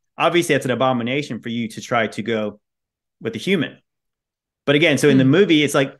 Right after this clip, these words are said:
Speaker 1: they, they romanticize the idea that love conquers all and, like, she wins. But she, like, literally makes a deal with the devil in the movie. She
Speaker 2: Mm.
Speaker 1: signs her name on a contract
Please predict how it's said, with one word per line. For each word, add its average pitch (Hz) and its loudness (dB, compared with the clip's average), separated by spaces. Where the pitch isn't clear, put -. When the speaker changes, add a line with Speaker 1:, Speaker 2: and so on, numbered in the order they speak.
Speaker 1:
they, 151 0
they 156 0
romanticize 143 -2
the 127 -6
idea 123 -4
that 117 -10
love 123 -6
conquers 113 -6
all 135 0
and, 113 -4
like, 110 -8
she - -6
wins. 135 -2
But 180 -2
she, 254 0
like, 208 4
literally 208 2
makes 180 -4
a 170 0
deal 151 -2
with 143 -4
the 139 -8
devil 117 -4
in 131 -4
the 131 0
movie. 147 -2
She 151 -6
Speaker 2:
Mm. 143 -2
Speaker 1:
signs 156 -4
her 165 -4
name 156 -4
on 147 -6
a 143 -6
contract 147 -6